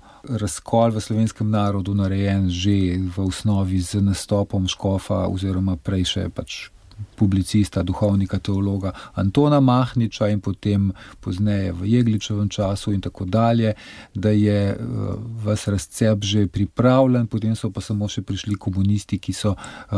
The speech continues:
v tem razcepu, eh, domobrance pahnili v brezno. Ta razlaga je grozno,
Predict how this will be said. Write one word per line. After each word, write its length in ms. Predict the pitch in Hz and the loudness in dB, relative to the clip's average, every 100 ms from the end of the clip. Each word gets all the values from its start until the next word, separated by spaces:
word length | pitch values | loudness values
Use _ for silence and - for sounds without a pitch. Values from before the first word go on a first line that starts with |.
| 92 | 0
v 140 | 92 95 | 0 -2
tem 340 | - 95 98 - - - | 2 4 2 0 -8 -4
razcepu, 1000 | 92 - - - - 95 92 - 98 92 | -4 -4 -8 -10 -4 -2 0 0 -2 -2
eh, 360 | - - 110 | -8 -10 -4
domobrance 680 | 95 98 101 95 95 98 104 | 0 2 2 2 2 2 0
pahnili 480 | - 92 - 98 92 | -2 -4 -2 0 0
v 60 | 90 | -2
brezno. 480 | 85 76 - 85 - - - | -4 -6 -8 -12 -16 -18 -14
Ta 380 | - 120 127 139 135 | -4 0 2 0 0
razlaga 560 | 127 110 113 110 123 | 0 2 2 2 2
je 440 | 123 117 110 104 98 71 - | 2 4 2 -2 -4 -10 -6
grozno, 760 | 117 110 113 120 135 123 123 | -2 0 2 2 2 2 0